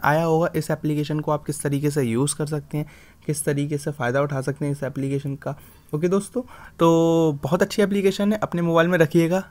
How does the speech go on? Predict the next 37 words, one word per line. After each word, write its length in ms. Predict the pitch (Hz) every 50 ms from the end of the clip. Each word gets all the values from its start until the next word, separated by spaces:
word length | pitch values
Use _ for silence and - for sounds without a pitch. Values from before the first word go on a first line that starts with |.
| - - -
ज़्यादा 260 | 120 147 147 151 165
एमबी 260 | 165 165 175 175 180
की 100 | 165 185
नहीं 140 | 180 175 175
है, 80 | 185 190
तीन 200 | - 165 156 151
चार 200 | - 165 160 160
एमबी 200 | 160 160 156 160
में 160 | 160 170 170
काम 240 | 170 - 139 143 147
हो 160 | 147 160 160
जाएगा। 360 | 156 165 160 160 170 180 202 - - - - - - -
ओके 180 | 151 147 151 170
दोस्तों, 300 | 170 185 170 - - 110 - -
और 80 | 139 -
प्ले 180 | - 160 170 175
स्टोर 240 | 170 - - 175 170
पे 100 | - 170
ये 120 | 170 160
एप्लीकेशन 380 | 147 - 156 151 156 156 165 151
नहीं 240 | 131 131 135 156 165
मिलेगी, 380 | 165 160 165 165 165 180 190 185 - - - -
तो 60 | - 151
मैं 120 | 147 147
लिंक 280 | 151 160 170 175 170 170
आपको 220 | 156 - - 165
वीडियो 300 | 156 147 139 143 147 147
के 60 | 151
नीचे 220 | 147 147 147 156 147
डिस्क्रिप्शन 380 | 139 - - 143 - - 135
में 160 | 139 160 214
प्रोवाइड 680 | 208 - - - - - 131 120 117 127 151 202 208 -
करा 300 | - - 143 127 113 110
दूँगा। 340 | 107 127 120 - - 135 - - - - - - - -
ओके 180 | - 139 - 170
दोस्तों, 340 | 185 202 202 - - - 240 233 - - - - - -
तो 540 | - 147 147 147 143 143 143 143 139 -